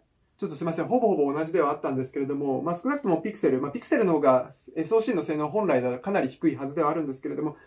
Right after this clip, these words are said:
まあ、少なくとも同じぐらいの価格帯のものと同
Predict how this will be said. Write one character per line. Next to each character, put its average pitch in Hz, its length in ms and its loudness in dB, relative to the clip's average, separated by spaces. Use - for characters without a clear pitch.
ま 214 120 2
あ、 - 20 2
少 - 120 -4
な 320 100 6
く 320 80 -8
と 208 80 2
も 139 260 -2
同 170 220 0
じ 202 80 -8
ぐ 214 80 4
ら 185 100 2
い 139 60 0
の 135 80 -4
価 147 100 -14
格 - 180 -14
帯 160 120 -4
の 160 60 -2
も 170 80 -4
の 175 80 -4
と 156 280 -2
同 165 120 -2